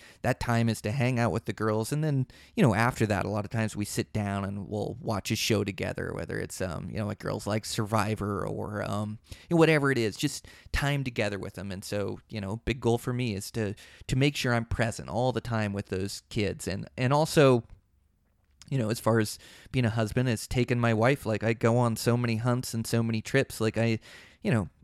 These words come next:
I need to go some places, um, take her and, and, um, enjoy it as well, which I try hard every year to, to take 'em to a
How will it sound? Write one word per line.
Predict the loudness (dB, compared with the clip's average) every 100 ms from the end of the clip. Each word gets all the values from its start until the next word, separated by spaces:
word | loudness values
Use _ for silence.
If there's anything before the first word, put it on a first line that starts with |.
| -4
I | -2
need | 0
to | 2
go | 4 4
some | 2
places, | 2 2 2 0 -2 -4
um, | -2 0 -2 -4 2
take | 2 4
her | 4 4 2
and, | 0 -4 -4
and, | -4 -2
um, | -2 -2 -4 -10 -4 0
enjoy | 6 6 6
it |
as | 4
well, | 2 4
which | 4 4
I |
try | 4 4 4 4
hard | 0 -2 -2 -4 -2
every | 0 0
year | -2 -4 -4
to, | -6 -6 -6
to | -6
take | -2 -2 0
'em | -4 -6 -12 -20 -12 0
to | 2
a | 2